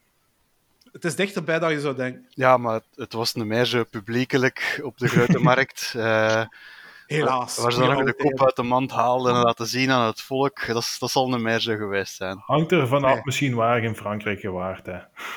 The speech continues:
Speaker 1: Maar ja, bon. Eh, sindsdien zijn de Fransen wel meer naar een, eh, humanere manier aan het zoeken om een, een zwaarste criminelen toch te, passend te straffen. En die hebben ze nu gevonden. En die hebben ze gevonden in, in de vorm van Tornado. Dat is een achtbaan van Pinfari die voorheen in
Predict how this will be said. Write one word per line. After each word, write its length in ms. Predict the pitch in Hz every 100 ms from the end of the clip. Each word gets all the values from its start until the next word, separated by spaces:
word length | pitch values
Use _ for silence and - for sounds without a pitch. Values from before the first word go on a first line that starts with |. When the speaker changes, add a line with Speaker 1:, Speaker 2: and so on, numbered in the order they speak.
| - - -
Speaker 1:
Maar 100 | 147
ja, 180 | 127 117 -
bon. 160 | 135 123 - - -
Eh, 260 | 196 180
sindsdien 440 | 180 165 - 139 -
zijn 160 | 175
de 60 | 160
Fransen 460 | - 160 202 -
wel 200 | 156 175
meer 280 | 165 156 170
naar 160 | 165 151
een, 100 | 143
eh, 260 | 139 135 131 -
humanere 480 | 151 143 151 170 151
manier 360 | 147 131 170 160
aan 60 |
het 80 | 156
zoeken 220 | 190 175
om 80 | 143
een, 80 | 131
een 120 | 123
zwaarste 360 | 117 135 151 -
criminelen 440 | 147 143 151 147
toch 180 | 156 156
te, 420 | 151 143 139 139 _ _ _ _ _ _ _
passend 300 | 170 - 160
te 60 | -
straffen. 400 | - 147 147 110 _ _ _ _ -
En 100 | 180
die 100 | 190
hebben 100 | 170
ze 60 |
nu 120 | 196 202
gevonden. 360 | 156 156 170 - _ _ _ _
En 80 | 139
die 80 | 135
hebben 160 | 131
ze 40 | 127
gevonden 260 | 139 175 185
in, 100 | 160
in 140 | 147
de 60 | 139
vorm 140 | 165
van 180 | 156 151
Tornado. 680 | 139 143 175 175 131 113 117 -
Dat 120 | 131
is 60 |
een 80 | 131
achtbaan 340 | 143 160 170 160
van 180 | 143
Pinfari 580 | 127 123 - 165 175 170
die 120 | 139
voorheen 280 | 123 120 151
in 160 | 160 147